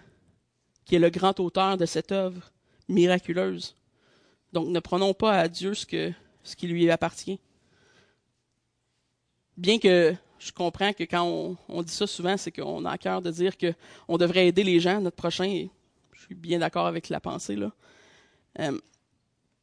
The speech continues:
bien qu'on ait aid-, à cœur d'aider les gens et d'aimer nos prochains autour de nous, l'amour réel consiste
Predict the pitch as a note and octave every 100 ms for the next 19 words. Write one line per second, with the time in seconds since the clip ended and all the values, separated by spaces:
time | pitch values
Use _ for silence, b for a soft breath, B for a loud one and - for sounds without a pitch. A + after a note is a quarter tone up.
0 | _ - F#3 A#3 G#3 F#3 - G3 F#3 _
1 | - F#3 G#3 A#3 F#3+ F#3+ F3+ A3 G#3+ E3+
2 | F#3+ G#3+ - E3+ F3+ F3+ A3 A3 F#3 F3
3 | - E3+ G3 G#3+ G#3+ _ _ - F3 F3
4 | F3+ F3 F3 A3 F3+ G#3+ G3+ G3+ A3 A#3+
5 | - G3+ - - B3 -